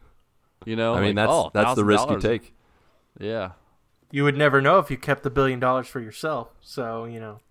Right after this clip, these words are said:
Speaker 2: Now, it doesn't say that you get the billion dollars and you can only use it on yourself.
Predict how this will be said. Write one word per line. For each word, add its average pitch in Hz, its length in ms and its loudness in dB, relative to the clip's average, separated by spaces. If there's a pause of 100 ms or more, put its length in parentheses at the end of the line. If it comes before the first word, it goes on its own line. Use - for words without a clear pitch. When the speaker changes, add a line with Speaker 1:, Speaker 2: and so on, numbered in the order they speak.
(280)
Speaker 2:
Now, 98 140 0
it - 180 -10
doesn't 123 300 0
say 113 220 4
that 98 220 0
you 95 580 0
get 101 160 -2
the 104 60 -8
billion 92 240 0
dollars 87 380 0
and 87 80 -6
you 82 60 -8
can 80 120 -8
only 78 260 -6
use 104 280 -4
it 80 80 -6
on 76 120 -6
yourself. - 540 -10